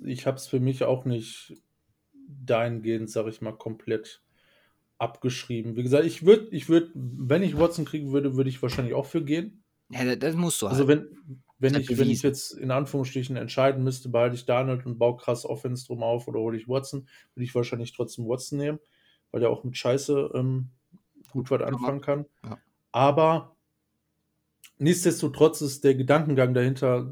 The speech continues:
Speaker 1: gar nicht so unattraktiv, weil ich finde auch, ne, allein mit dem Caps-, nicht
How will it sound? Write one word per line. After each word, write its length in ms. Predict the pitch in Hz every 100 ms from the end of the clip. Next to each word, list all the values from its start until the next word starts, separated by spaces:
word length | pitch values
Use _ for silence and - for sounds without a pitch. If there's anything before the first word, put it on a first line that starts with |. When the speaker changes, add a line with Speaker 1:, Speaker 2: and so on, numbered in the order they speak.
| 139
Speaker 1:
gar 160 | 123 123
nicht 140 | 139
so 120 | 131 127
unattraktiv, 800 | 131 123 120 104 - 110 - -
weil 320 | 123 113 117
ich 160 | 123 -
finde 220 | 131 117
auch, 260 | 120 123 127
ne, 340 | 117 113 117
allein 280 | 117 113 120
mit 160 | 117 113
dem 140 | 110
Caps-, 440 | - 131 - - _ _ _
nicht 240 | 120 -